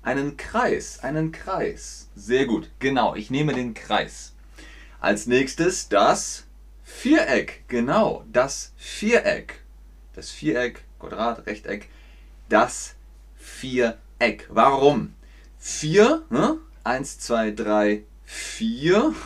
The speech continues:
Eins, zwei, drei, vier. Und das hier ist die Ecke. Die Ecke.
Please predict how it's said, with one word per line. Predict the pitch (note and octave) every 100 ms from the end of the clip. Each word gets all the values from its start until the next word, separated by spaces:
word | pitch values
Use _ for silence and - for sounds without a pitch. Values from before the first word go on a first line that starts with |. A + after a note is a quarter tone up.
| - - -
Eins, | G2+ G#2+ D#3 -
zwei, | - A#2 A2+
drei, | G#2 G#2 G#2+ G#2+ - -
vier. | - - A2 B2 D#3 G#3+ - - - - - - -
Und | C3
das | D#3+ D3+ -
hier | E3+
ist | D3 -
die | C#3
Ecke. | - - D3+ E2+ - - - - - - - - - -
Die | - B3 C4+ -
Ecke. | - - - -